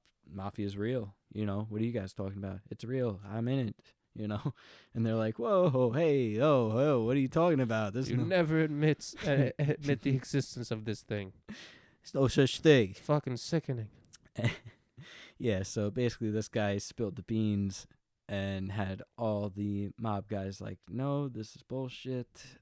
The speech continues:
Speaker 1: Um, but it's kind of a weird moment 'cause Tony's holding up this book saying he did his homework. So he did his homework on this big mob rat. They call, they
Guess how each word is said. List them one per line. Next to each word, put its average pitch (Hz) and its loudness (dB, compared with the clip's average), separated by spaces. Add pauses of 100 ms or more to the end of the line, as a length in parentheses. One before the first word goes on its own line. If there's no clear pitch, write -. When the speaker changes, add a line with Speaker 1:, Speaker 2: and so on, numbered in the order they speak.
(140)
Speaker 1:
Um, 101 -8 (480)
but 143 -2
it's 127 -4
kind 151 2
of 147 2
a 139 0
weird 135 4
moment 113 2
'cause 104 -6
Tony's 110 0
holding 104 -2
up 101 -10
this 101 -14
book 120 -2
saying 101 -4
he 98 -4
did 104 -4
his 98 -10
homework. 107 -2 (320)
So 107 -6
he 104 -2
did 107 -2
his 98 -10
homework 104 -4
on 95 -8 (560)
this - -14
big 98 -2
mob 98 -4 (100)
rat. 127 -2 (600)
They 95 -4
call, 113 0
they 107 -2